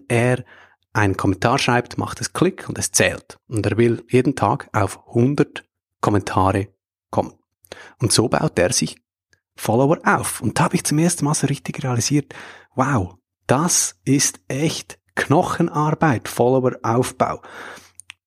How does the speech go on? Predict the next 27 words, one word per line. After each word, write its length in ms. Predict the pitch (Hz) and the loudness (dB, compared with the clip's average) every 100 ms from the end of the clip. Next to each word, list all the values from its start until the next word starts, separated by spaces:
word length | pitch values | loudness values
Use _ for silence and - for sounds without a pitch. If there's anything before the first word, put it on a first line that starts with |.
| _ | _
Und 160 | 123 120 | 2 4
ein 80 | |
spannendes 420 | 110 104 87 - - | 2 0 0 -4 -2
Thema. 380 | 208 190 - - _ - - - - | 0 0 -2 -10 _ -20 -20 -20 -8
Und 460 | - 135 143 - - | 2 2 2 -2 -2
dann 120 | 143 | 0
habe 120 | 170 | 2
ich 140 | 185 - | 2 2
ihm 100 | 180 | 2
auf 140 | 127 | 2
Twitter 420 | - 120 156 - | 0 0 0 0
geantwortet, 920 | - - 113 127 156 120 113 - - - | -2 -2 2 2 2 2 0 0 -12 -4
habe 220 | 120 123 | -2 0
geschrieben, 340 | 117 123 123 | 2 2 2
lieber 240 | 123 175 156 | 2 2 0
Sebi 260 | - - | -2 -4
Force, 540 | 160 165 156 143 - - _ - | -2 0 0 0 -4 -8 _ -4
Super 260 | - 170 - | -2 0 -2
spannendes 440 | - 139 139 127 | -2 0 0 -2
Video, 400 | 147 160 156 143 | 0 0 2 2
vielen 320 | 131 147 131 110 | 2 0 0 2
Dank. 560 | 123 156 156 - - _ _ _ _ _ _ | 2 2 -2 -4 -14 _ _ _ _ _ _
Hättest 360 | - 151 147 - | -2 0 0 -4
du 60 | 127 - _ _ _ _ | -8 -10 _ _ _ _
Lust 380 | 139 196 - - | 2 2 0 -4
und 100 | - | -2
Zeit 540 | - 110 165 - - | 0 2 0 -2 -12